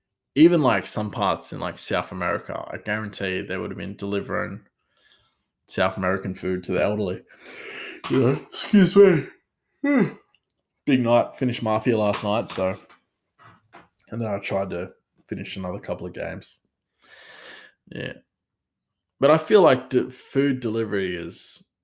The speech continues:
not, like, a new service. It's probably a new thing that we're, like, paying for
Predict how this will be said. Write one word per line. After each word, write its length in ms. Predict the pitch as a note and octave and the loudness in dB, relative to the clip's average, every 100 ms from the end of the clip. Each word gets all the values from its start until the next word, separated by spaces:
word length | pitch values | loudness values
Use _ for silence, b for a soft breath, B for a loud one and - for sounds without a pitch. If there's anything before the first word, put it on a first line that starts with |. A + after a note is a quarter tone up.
| _ _ _ - | _ _ _ -12
not, 200 | A2+ G#2 | -8 -4
like, 200 | F#2 - | -4 -6
a 60 | F2+ | -10
new 200 | F#2 A2 | -8 -8
service. 540 | - F2 F2 - - | -6 -6 -8 -12 -14
It's 140 | - - | -16 0
probably 260 | D3+ E3 | 4 4
a 80 | A2 | 4
new 180 | A#2 A#2+ | -2 -4
thing 340 | A#2+ A2 G2+ | -2 -4 -2
that 140 | G2 D2+ | -4 -4
we're, 220 | E2+ - _ _ - | -6 -10 _ _ -6
like, 280 | D2+ - | -6 -6
paying 320 | - F2+ F2+ A#2 | -6 -6 -6 -8
for 380 | - E2+ F2+ | -6 -4 -4